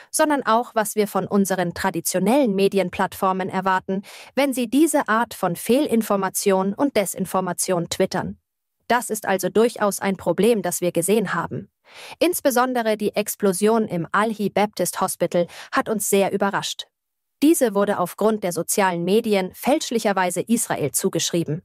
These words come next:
Es stellte sich heraus, dass es sich um eine Fehlzündung einer palästinensischen Rakete des islamischen Dschihad handelte. Unsere großen Nachrichtenquellen haben aufgrund des Wettlaufs um den ersten Platz mit der Geschichte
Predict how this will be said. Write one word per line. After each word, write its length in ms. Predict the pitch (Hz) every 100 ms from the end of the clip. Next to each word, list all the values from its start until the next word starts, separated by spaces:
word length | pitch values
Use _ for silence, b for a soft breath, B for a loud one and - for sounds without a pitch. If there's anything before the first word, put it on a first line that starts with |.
| _ _ _ _ _
Es 200 | 226 -
stellte 320 | 247 262 262
sich 200 | 226 226
heraus, 520 | 233 233 269 - - b b b -
dass 160 | 226
es 140 | 262 -
sich 180 | 254
um 100 | 247
eine 220 | 226 226 214
Fehlzündung 840 | - 269 311 - 202 185 185 180
einer 280 | 165 202 202
palästinensischen 1080 | - - 294 254 240 214 233 262 220 - 196
Rakete 560 | 185 175 - 254 196
des 180 | 170 180
islamischen 720 | 214 - 196 220 233 - 185
Dschihad 580 | - 226 240 196 190 -
handelte. 520 | 196 170 139 - - - _ _ B B B
Unsere 320 | - 262 240 220
großen 400 | 220 302 - 220
Nachrichtenquellen 1000 | 214 277 233 220 220 220 220 208 208 202
haben 300 | 208 196 185
aufgrund 480 | - - 208 240 190
des 180 | -
Wettlaufs 580 | 185 233 233 220 214 -
um 200 | - 202
den 120 | 180
ersten 460 | 180 214 277 - 247
Platz 360 | - 214 208 -
mit 140 | 196
der 120 | 180
Geschichte 560 | 175 - 220 - 208